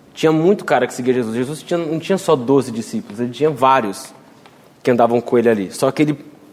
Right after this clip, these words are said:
ele escolhe doze, somente doze, pra ele poder educar, pra ele poder discipular, literalmente. O termo discipulado vem disso, de você acompanhar tete a tete. Jesus fazia isso com doze. Então, é, a gente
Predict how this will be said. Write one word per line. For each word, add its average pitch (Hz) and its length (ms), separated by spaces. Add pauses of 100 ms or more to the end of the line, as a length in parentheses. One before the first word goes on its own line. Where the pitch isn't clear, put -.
(160)
ele 139 100
escolhe 160 320
doze, 135 540
somente 147 420
doze, 131 400 (260)
pra 120 120
ele 123 100
poder 117 320
educar, 120 480
pra 113 140
ele 104 80
poder 107 200
discipular, 117 680
literalmente. 101 560 (220)
O 101 80
termo 107 260
discipulado 110 800
vem 110 160
disso, 101 340 (380)
de - 60
você 101 220
acompanhar 107 640
tete 101 280
a - 20
tete. 107 560 (560)
Jesus 104 220
fazia 117 280
isso 120 140
com 127 160
doze. 110 380 (1400)
Então, 123 540 (180)
é, 117 260
a 117 140
gente 117 440